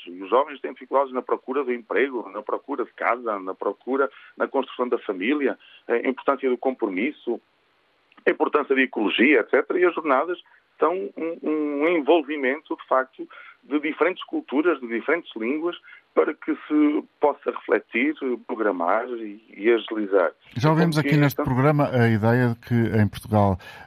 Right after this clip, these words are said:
Speaker 2: eh, tem-se centrado muito, eh, a questão da J M J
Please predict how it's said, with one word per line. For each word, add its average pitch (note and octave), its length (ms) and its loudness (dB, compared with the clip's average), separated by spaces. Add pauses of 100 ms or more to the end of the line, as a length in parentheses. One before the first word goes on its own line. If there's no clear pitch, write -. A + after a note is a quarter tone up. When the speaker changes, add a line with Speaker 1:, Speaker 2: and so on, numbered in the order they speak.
(100)
Speaker 2:
eh, F#2+ 40 -4 (840)
tem-se A2 320 2
centrado A#2 500 2
muito, A2 640 4 (400)
eh, F2+ 600 -2
a - 20 -4
questão A2+ 500 0
da G2+ 140 2
J G#2+ 300 0
M G#2+ 160 4
J G2+ 460 2